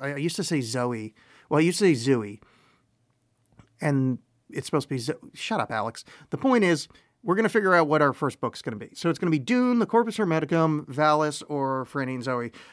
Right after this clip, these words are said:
Now, keep in mind, The Corpus Hermeticum is, I have it in my hand here. It's, um, it's like, it's like less than a hundred and twenty pages and pretty big font. So this is not a,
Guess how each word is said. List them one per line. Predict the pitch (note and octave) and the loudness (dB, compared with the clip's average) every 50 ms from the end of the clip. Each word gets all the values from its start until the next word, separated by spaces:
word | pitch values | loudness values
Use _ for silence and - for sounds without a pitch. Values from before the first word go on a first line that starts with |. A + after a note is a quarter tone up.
| - - | -18 -8
Now, | - F3+ E3+ | -4 -2 0
keep | - B3 | 0 2
in | B3+ | 2
mind, | A#3 G#3+ F3+ - | 2 0 0 0
The | - | 0
Corpus | - C4+ C#4 B3 - | 2 2 0 2 2
Hermeticum | F#3+ E3+ D#3+ D#3 D3+ D#3+ D#3 C#3+ D#3 | 2 4 4 2 4 2 2 2 2
is, | C#3+ C#3 C3+ A#2+ - | 2 0 0 0 -2
I | C3+ | -4
have | D#3+ E3+ | -2 -2
it | C#3+ | -2
in | A#2+ | -4
my | A2+ A2 | -4 -6
hand | - C#3+ C3+ A#2 A2 A2+ | -6 -6 -6 -6 -6 -6
here. | C3+ A#2 A2+ | -6 -6 -6
It's, | - B2 A#2+ - - | -6 -8 -10 -6 -2
um, | C#3 B2+ B2 A#2+ B2 A#2+ A#2+ A#2+ B2+ A2+ - - _ _ _ _ _ _ _ _ _ _ _ _ _ _ _ _ _ _ _ - - - _ _ _ _ _ _ _ _ _ _ _ _ _ _ _ _ _ _ _ _ _ _ _ _ _ _ _ _ _ | -2 0 0 2 0 0 0 -2 -4 -8 -12 -18 _ _ _ _ _ _ _ _ _ _ _ _ _ _ _ _ _ _ _ -20 -20 -20 _ _ _ _ _ _ _ _ _ _ _ _ _ _ _ _ _ _ _ _ _ _ _ _ _ _ _ _ _
it's | - D#3+ - | -8 -2 0
like, | A3 F3+ D#3+ | 0 0 0
it's | - - D#3+ - | -2 -6 -6 -2
like | - F3 D#3 E3+ | -2 -4 -2 0
less | D3 D3 E3 D#3 | 0 0 0 0
than | - E3 | -2 -4
a | D3 C3 | -2 -2
hundred | D#3 C#3 C3 C3 | -2 -2 -2 -2
and | B2 A2+ | -2 -2
twenty | - C#3 B2 A#2+ | -4 -4 -4 -4
pages | - D3+ B2+ A2+ B2 A#2+ G#2+ A#2 | -4 -4 -4 -4 -4 -4 -6 -6
and | G#2+ | -6
pretty | - A2+ B2+ | -4 -4 -4
big | A#2 B2 A#2 - | -2 -4 -6 -6
font. | - - A#2+ F#2+ G#2+ G2+ | -4 -4 -4 -4 -4 0
So | - D#3 | 0 0
this | D3 C#3+ E3 E3+ D3+ D#3 | 2 2 0 0 0 -2
is | D#3+ C3+ B2+ | -2 -2 2
not | D3 D3 C#3 C3+ B2+ | 2 4 4 6 4
a, | B2 A#2 A2+ | 2 0 -2